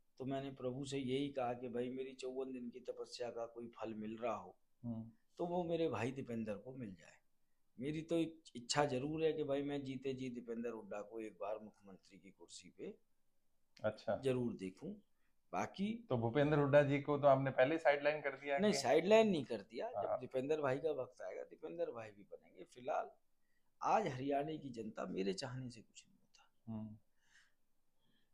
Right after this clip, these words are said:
Speaker 1: हरियाणा की जनता जैसे कोई गौ माता होती है ना,
Speaker 2: हम्म।
Speaker 1: वो बिछड़ जाए,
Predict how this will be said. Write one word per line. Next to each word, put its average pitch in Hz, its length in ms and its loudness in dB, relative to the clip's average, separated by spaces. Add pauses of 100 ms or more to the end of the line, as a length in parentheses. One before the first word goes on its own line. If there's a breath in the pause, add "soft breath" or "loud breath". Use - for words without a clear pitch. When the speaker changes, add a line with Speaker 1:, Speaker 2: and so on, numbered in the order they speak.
(200)
Speaker 1:
हरियाणा 160 500 6
की 214 160 2
जनता 165 420 4
जैसे 214 720 8 (3000)
कोई 202 500 2
गौ 170 240 0
माता 185 300 0
होती 170 320 -4
है 190 80 -4
ना, 214 200 -8 (180)
Speaker 2:
हम्म। 113 300 -4 (800)
Speaker 1:
वो 160 60 -4
बिछड़ 143 340 -2
जाए, 139 320 2